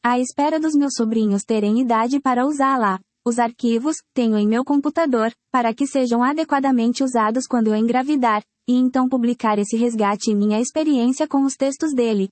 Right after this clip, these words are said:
como um médico anjo. E o jaleco permaneceu comigo durante esses cinco anos e três meses,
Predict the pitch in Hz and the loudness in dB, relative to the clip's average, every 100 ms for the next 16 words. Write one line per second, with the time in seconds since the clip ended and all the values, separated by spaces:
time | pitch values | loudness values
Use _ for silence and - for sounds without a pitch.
0 | _ - 262 262 247 233 240 277 302 269 | _ -2 2 2 2 2 0 -2 0 0
1 | 240 240 214 190 _ _ _ _ _ _ | 0 0 -2 -4 _ _ _ _ _ _
2 | - 285 285 294 294 233 240 302 294 277 | -2 0 2 0 0 0 0 -2 -2 0
3 | 269 269 254 233 220 262 240 240 262 247 | 2 0 0 -2 0 0 2 2 0 0
4 | 240 240 247 226 220 - 294 311 285 226 | 0 0 0 -2 -4 -2 -2 0 0 2
5 | 226 262 254 233 269 320 269 208 190 180 | 2 2 0 -2 -2 0 0 2 0 -2